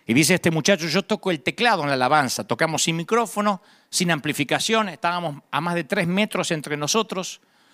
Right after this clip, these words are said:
La gente con tapaboca. No se le escuchaba cuando adoraba. Oramos rápido para comenzar, luego unos comentarios del pastor. Esto ocurrió la semana pasada. Dice,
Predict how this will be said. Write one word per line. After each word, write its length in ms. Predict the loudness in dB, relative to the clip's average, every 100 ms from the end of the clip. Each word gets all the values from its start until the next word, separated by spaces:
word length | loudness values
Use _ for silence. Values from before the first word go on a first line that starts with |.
| _ -4
La 120 | -2
gente 320 | 0 0 0
con 220 | 0 0 0
tapaboca. 720 | 0 0 0 -2 -2 -4 -4 _ _ _ -12
No 120 | -8
se 120 | -2
le 100 | -2
escuchaba 540 | -2 -2 0 2 2 0
cuando 280 | 0 0 0
adoraba. 540 | 2 4 4 2 -4 _ _ _ _ _ _ _ _ _ -2
Oramos 440 | 2 4 4 4
rápido 420 | 4 4 2 0
para 200 | 2 0
comenzar, 540 | 0 -2 0 2 2 4
luego 240 | 2 2
unos 180 | 0 -2
comentarios 520 | -2 -2 0 0 2
del 120 | 0
pastor. 320 | 0 0 0 0
Esto 220 | -2 -4
ocurrió 300 | -2 -2 -2
la 80 | -2
semana 200 | 0 -2
pasada. 400 | -2 -4 -6 -8 _ _ _ _ _ _ _ _ -4
Dice, 460 | 0 2 0 _